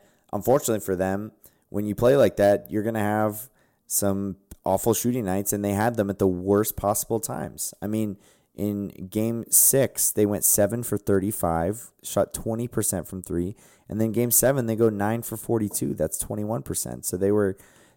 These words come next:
sixteen for seventy-seven in game six and seven combined. I believe that was their two lowest shooting three-point <laughs> games of the whole year. Tw-, it's basically right at twenty percent over a two-game span.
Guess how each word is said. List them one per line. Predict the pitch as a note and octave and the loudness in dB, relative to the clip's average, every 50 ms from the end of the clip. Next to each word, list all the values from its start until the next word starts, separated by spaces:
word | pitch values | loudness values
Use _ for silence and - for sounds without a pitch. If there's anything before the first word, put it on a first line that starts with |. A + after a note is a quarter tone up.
| _ | _
sixteen | - - - - - C#3 - - - - - B2 B2 B2 B2+ | -6 -2 0 0 0 0 -2 -4 -6 -6 -6 -4 -4 -6 -6
for | - - G#2+ F#2 | -4 -2 -2 -2
seventy-seven | - - - - A2 G#2+ A#2 A#2 G#2+ G2+ F2+ - - - - G#2+ G#2 F#2 E2+ C#2 G#1+ | 0 0 0 0 0 0 0 -2 -4 -2 -2 0 0 2 2 0 0 0 -4 -6 -8
in | - E2+ F#2 F2 | -8 -10 -6 -4
game | F#2 F#2 F2 F2 | -2 -2 -2 -2
six | - - - - - - | -2 -2 -2 -2 -4 -6
and | F#2 F#2 | -6 -4
seven | - - F2+ E2+ F#2 F#2+ | -4 -4 -4 -4 -4 -8
combined. | F#2 - F2+ E2+ D#2 D2 D2 D2 E2 G2 A#2 A#2 - - _ - - - - | -10 -10 -10 -10 -10 -8 -8 -8 -8 -8 -10 -12 -16 -20 _ -20 -20 -10 -4
I | - G2 | 0 2
believe | F2 G#2+ G#2+ B2 C#3 C3+ | 4 4 6 4 4 6
that | A2+ G#2 E2+ | 6 4 4
was | D2+ G#2 G2 - | 4 2 0 0
their | F#2+ F2+ | 0 -2
two | - - - - B2 B2 | -2 -4 -4 -2 -2 0
lowest | A#2 G#2+ G2 F#2+ G2 G#2 G#2+ A2 - - - | 2 4 4 6 6 6 6 6 4 0 0
shooting | - G#2+ G#2 G2 G2 G2 F#2+ | 0 0 0 0 0 -4 -4
three-point | - F#2+ F#2+ F2+ - - G2 F#2 F#2 - - _ - - - - - C#3+ - - - | -4 -4 -4 -4 -4 -4 -4 -4 -4 -6 -10 _ -20 -20 -18 -12 -10 -10 -10 -8 -10
<laughs> | - - _ - - - - _ _ | -14 -14 _ -18 -20 -20 -20 _ _
games | - G#2+ A2 A2+ A#2+ A#2 - | 0 0 2 2 2 0 0
of | G#2+ G#2+ G2+ | 0 2 2
the | G2+ F#2+ | 2 2
whole | - G2+ G2+ G#2 G#2 G2+ | 2 2 0 2 2 2
year. | F#2 F2+ F2+ F2+ F#2 G#2 A#2 C#3 D#3 - _ _ _ _ _ - | 2 0 2 2 2 2 2 0 -2 -8 _ _ _ _ _ -10
Tw-, | - - - - - - - | -8 -8 -8 -8 -10 -8 -4
it's | - F2 - - - - | -2 -2 -2 -2 -4 0
basically | - A#2+ A#2+ A#2 - - G#2 G#2 G2 | 4 4 4 4 4 2 4 4 6
right | F#2+ F#2+ F#2+ F#2+ | 6 8 6 6
at | E2+ - | 4 2
twenty | - - G2 F#2+ F#2 F2+ | 0 -2 -2 -2 -4 -4
percent | - - F2 - - F2+ F2+ G2 D2 | -4 -4 -4 -2 -2 -2 -2 -2 -2
over | B1+ E2+ E2+ F2+ | -2 -2 0 0
a | F2 | 0
two-game | - - F#2 F2 F2 E2+ E2+ E2+ | 0 -2 -4 -4 -4 -4 -4 -4
span. | F2 - - - E2 E2 E2+ F2+ A2 | -6 -6 -6 -6 -6 -4 -4 -6 -8